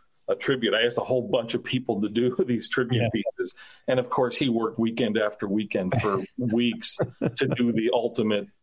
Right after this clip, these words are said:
Speaker 1: uh, piece. Um, so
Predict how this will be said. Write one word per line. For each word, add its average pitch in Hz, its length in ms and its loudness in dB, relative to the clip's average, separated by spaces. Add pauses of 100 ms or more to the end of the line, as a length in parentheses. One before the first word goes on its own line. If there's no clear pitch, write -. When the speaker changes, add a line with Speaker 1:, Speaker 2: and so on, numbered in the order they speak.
(300)
Speaker 1:
uh, 110 180 2 (100)
piece. 113 560 0 (580)
Um, 104 640 0 (280)
so 120 640 2